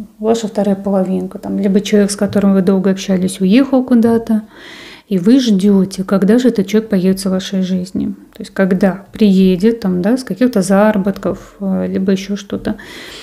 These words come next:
И здесь идёт ситуация, что придётся ещё немножко подождать,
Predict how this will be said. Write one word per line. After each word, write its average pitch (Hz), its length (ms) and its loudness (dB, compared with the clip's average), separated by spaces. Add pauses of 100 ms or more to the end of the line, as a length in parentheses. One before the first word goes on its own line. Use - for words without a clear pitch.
(220)
И 190 280 4
здесь 247 260 2
идёт 233 220 4
ситуация, 285 500 0
что 208 680 2 (340)
придётся 254 460 2
ещё 196 180 -2
немножко 208 400 2
подождать, 196 680 0